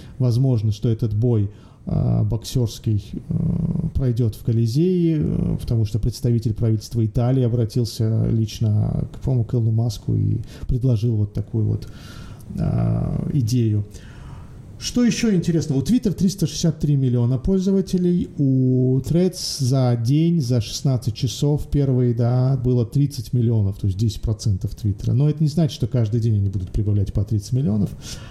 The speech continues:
А, так что Маску нужно быть готовым работать, э, больше, эффективнее сразу в двух компаниях, и в Тесле, там тоже жесткая конкуренция. Вчера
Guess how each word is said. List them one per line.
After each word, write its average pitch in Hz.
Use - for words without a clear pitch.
А, 151
так 202
что -
Маску 185
нужно 151
быть 143
готовым 151
работать, 127
э, -
больше, 135
эффективнее 131
сразу 131
в 110
двух 127
компаниях, 127
и 143
в -
Тесле, 135
там 104
тоже 123
жесткая 127
конкуренция. 117
Вчера 120